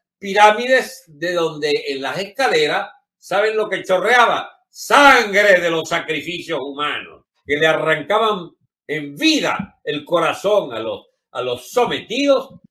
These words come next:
y eran tal entonces el descuartizamiento de aquellos tipos, allí, pobres indígenas,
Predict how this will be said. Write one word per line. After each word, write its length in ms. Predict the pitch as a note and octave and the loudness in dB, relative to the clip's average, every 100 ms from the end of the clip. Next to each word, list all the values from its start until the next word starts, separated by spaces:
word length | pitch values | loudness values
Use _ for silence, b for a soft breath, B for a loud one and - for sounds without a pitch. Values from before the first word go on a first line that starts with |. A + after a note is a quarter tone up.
| _ F3 | _ -10
y 200 | E3+ F3 | -4 2
eran 440 | A#3+ B3 G#3+ D#3 | 2 2 -2 -4
tal 420 | A3+ G#3+ C#3+ A2+ - | 2 2 2 -4 -10
entonces 600 | C#3+ C3 G#3+ F#3 C#3+ C3 | -10 -4 -4 -4 -6 -12
el 160 | B2+ | -6
descuartizamiento 1300 | B2+ F#3 - G3+ F3+ - E3+ F3 D#3+ B3+ D4 - D#3+ | -2 -2 0 -2 -2 -4 -8 -6 -4 -4 -4 -6 -6
de 80 | C#3+ | -4
aquellos 460 | C#3 F#3 F#3 F3 - | -4 -6 -6 -8 -8
tipos, 380 | F3 - G2 - b - | -14 -12 -16 -16 b -8
allí, 280 | B2+ D#3 F#3 C3+ C#3 - | -6 0 0 0 -4 -2
pobres 280 | F#3 G3 E3+ | 0 2 -2
indígenas, 500 | E3+ F#3+ D3+ A2 | -4 -2 -2 -6